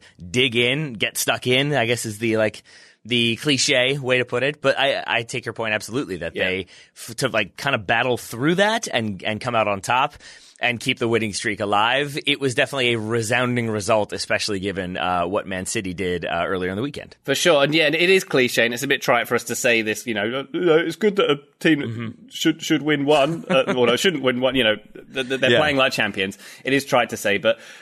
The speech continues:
Speaker 2: uh, also it might be a bit trite your, your next, your next thumb,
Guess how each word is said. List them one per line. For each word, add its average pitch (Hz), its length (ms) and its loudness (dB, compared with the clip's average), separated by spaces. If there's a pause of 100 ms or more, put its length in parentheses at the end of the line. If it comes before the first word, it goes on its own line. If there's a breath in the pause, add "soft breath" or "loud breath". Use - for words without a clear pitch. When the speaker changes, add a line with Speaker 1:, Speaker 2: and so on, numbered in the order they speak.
Speaker 2:
uh, 127 200 4
also - 300 0
it 131 80 0
might 160 160 0
be 147 60 -2
a - 20 -2
bit 160 160 0
trite 160 220 2
your, 156 300 0
your 151 140 -2
next, - 460 -6
your 151 160 -4
next - 240 -8
thumb, 107 340 -4